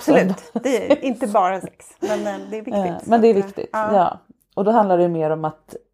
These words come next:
Speaker 2: du vill att det ska... Du vill göra, du vill vara säker på att det finns utrymme för sex att vara viktigt.
Speaker 1: Ja.
Speaker 2: Snarare än att du vill ha någon som kan leverera det ena och det andra.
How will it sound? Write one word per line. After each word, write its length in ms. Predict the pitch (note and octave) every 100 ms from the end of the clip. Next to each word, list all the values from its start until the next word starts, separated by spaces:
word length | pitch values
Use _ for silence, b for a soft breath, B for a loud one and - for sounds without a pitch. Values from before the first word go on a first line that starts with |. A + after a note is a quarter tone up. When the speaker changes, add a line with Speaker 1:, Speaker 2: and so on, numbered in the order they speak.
| _ _
Speaker 2:
du 340 | D#3+ F#3+ G3+
vill 340 | F#3 F3 E3 D#3+
att 140 | -
det 80 | D#3+
ska... 180 | - D#3+ D#3+ _ - _ _
Du 160 | E3 G#3
vill 260 | F#3+ F3 -
göra, 300 | F#3 F3 -
du 160 | F3+
vill 120 | F#3+ F#3+
vara 100 | F#3
säker 440 | G#3 A3 G#3+ F#3
på 240 | - D#3+
att 120 | D3+ -
det 60 |
finns 260 | D#3+ D#3+ -
utrymme 640 | G#3+ F3 - A#3 A#3+ F3+
för 120 | -
sex 360 | D#3+ - - -
att 120 | D#3
vara 200 | D#3+ D#3
viktigt. 680 | F#3 - - G#3 G3+ - - b b b b
Speaker 1:
Ja. 200 | G3 G3
Speaker 2:
Snarare 400 | G#3 F#3 E3 D#3+
än 280 | D3+ D3+ D3 - _ _ _
att 120 | - E3+
du 60 |
vill 100 | E3
ha 120 | F3
någon 200 | D#3+ D#3
som 220 | D3+ D#3 D3
kan 180 | E3
leverera 440 | D#3 D#3+ G#3 G#3 F#3
det 80 | E3
ena 200 | D#3 D3+
och 40 |
det 60 | D#3+
andra. 400 | D3+ D3+ -